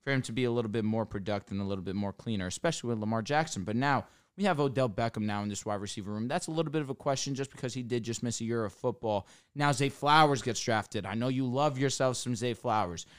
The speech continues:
Rashad Bateman, although he has struggled to stay healthy, he did play a good portion of his first year, and then, of course, last year he struggled with injury, but he should be back now and ready to go. Now Mark Andrews is not drawing doubles. He's not drawing the main attention of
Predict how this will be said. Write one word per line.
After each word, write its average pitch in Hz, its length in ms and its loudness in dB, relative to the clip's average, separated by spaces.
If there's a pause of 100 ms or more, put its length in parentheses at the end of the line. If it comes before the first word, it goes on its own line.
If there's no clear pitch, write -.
(180)
Rashad 160 380 8
Bateman, 156 340 4
although 135 300 4
he 135 120 2
has 135 100 2
struggled 139 340 0
to 123 120 -4
stay 120 220 0
healthy, 131 500 0 (280)
he 139 100 -2
did 202 180 8
play 180 220 10
a 160 40 6
good 165 200 6
portion 156 380 4
of 139 100 2
his 131 120 -2
first 135 360 2
year, 127 160 4
and 123 120 4
then, 123 120 4
of - 100 -6
course, 110 300 -2
last 110 280 2
year 107 120 -4
he 101 80 -6
struggled 101 420 -2
with 104 160 -4
injury, 104 320 0
but 110 220 -2 (240)
he 160 100 0
should 165 160 -2
be 156 80 4
back 135 300 4
now 127 180 4
and 120 100 2
ready 117 180 0
to 107 120 -10
go. 104 180 0
Now 156 220 2
Mark 214 300 2
Andrews 156 360 0
is 131 60 -4
not 117 360 2
drawing 110 360 0
doubles. 110 300 -4
He's 107 180 -4
not 123 220 0
drawing 139 280 2
the 127 60 2
main 117 240 0
attention 127 400 -2
of 127 180 -2